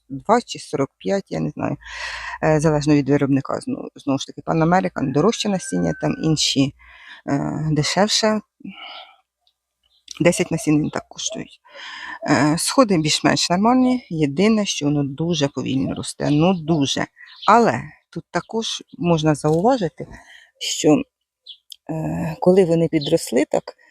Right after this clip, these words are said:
що можна зрізати було верхівочку, я верхівочку зрізала, тим самим простимулювала, е, ріст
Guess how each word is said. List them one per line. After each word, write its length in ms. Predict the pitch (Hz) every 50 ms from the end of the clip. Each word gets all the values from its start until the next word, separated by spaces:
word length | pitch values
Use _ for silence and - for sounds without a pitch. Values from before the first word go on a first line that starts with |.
| _ _ _
що 220 | - - - 180
можна 300 | 175 160 147 160 165 156
зрізати 380 | 151 160 170 151 - 143 139 131 -
було 140 | 147 147 139
верхівочку, 840 | 151 156 - - - 269 311 311 208 - - - - _ - - _ - - - - _ _ _
я 200 | - 165 180 175
верхівочку 840 | 151 156 139 - - - 190 185 151 143 - - - - 131 135
зрізала, 600 | 131 143 147 190 233 254 - - 180 156 - 139 - _ _ _ _ _
тим 140 | 175 175 175
самим 380 | - - 196 185 170 160 156
простимулювала, 1000 | - - - 160 - - 165 175 170 165 165 185 180 180 175 160 156 - 147 151 - - - - - - - _ -
е, 380 | - 156 151 160 160 151 156 165 165 180 185 180 180 185 180 175 180 180 180 175 165 - _ _ _ _ _ _ _ - -
ріст 540 | 170 170 185 165 - - - - - -